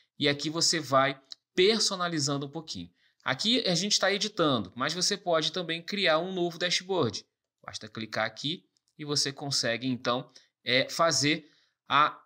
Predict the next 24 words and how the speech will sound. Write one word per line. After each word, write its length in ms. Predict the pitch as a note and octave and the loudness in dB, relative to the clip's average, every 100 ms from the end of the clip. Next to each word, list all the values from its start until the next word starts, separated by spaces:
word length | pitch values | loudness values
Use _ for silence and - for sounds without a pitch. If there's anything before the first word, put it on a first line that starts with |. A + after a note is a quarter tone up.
| _ | _
identificação. 1000 | F#3 G3+ G3 - G3 G#3 G3+ - D3 G#2 | -2 0 0 0 0 0 0 2 0 -2
Você 160 | G2+ A2 | -8 -12
pode 220 | G#2 G2+ | -14 -14
colocar 420 | - A2 A#2 A#2+ | -10 -10 -4 -2
aqui 360 | A2 - D#3+ - _ _ _ _ _ _ _ _ _ _ _ _ _ _ _ _ _ _ _ _ _ - - - - - | -2 -4 -8 -8 _ _ _ _ _ _ _ _ _ _ _ _ _ _ _ _ _ _ _ _ _ -18 -18 -20 -14 -6
empresa, 840 | B2 A#2+ C3 C3 D#3 D#3 C#3 D3 C#3+ | -2 -2 -2 0 2 2 2 0 0
por 160 | C3+ | -2
exemplo, 500 | A#2+ A2+ C#3+ C3+ B2 | -2 -2 0 -2 -4
empresa, 760 | A#2+ A2+ B2+ C#3+ C3+ C#3+ C3+ B2+ - - _ _ | -10 -4 0 2 2 2 0 -2 -18 -20 _ _
é, 800 | A#2 C3 C3 C3 B2+ B2+ B2 - - - - - - | 2 4 6 6 6 4 2 -6 -20 -18 -20 -18 -4
conferência, 960 | C#3 C3+ B2+ C3 D3+ C#3 - A2 F2+ - _ _ _ | -4 0 2 2 2 2 0 -2 -6 -12 _ _ _
né, 100 | A#2 | -20
pra 140 | A#2+ A2+ | -16 -14
que 120 | A#2 | -4
você 200 | A2+ A#2+ | -4 -2
possa 300 | - A#2+ B2+ | 0 0 -2
conferir 360 | A#2+ - A#2+ | -8 -4 0
os 100 | B2+ | 0
gráficos. 580 | G#2 A#2 B2 B2 A2 G2+ | 2 4 4 2 -6 -6
Então, 220 | A2+ A#2 | -6 -10
você 220 | A#2 - B2 | -4 -4 -4
pode 420 | - B2+ B2+ B2 | 2 2 4 0
montar 460 | A#2 G#2+ A2 A2 | -4 -2 0 0
um 260 | G#2+ A#2+ | 0 -4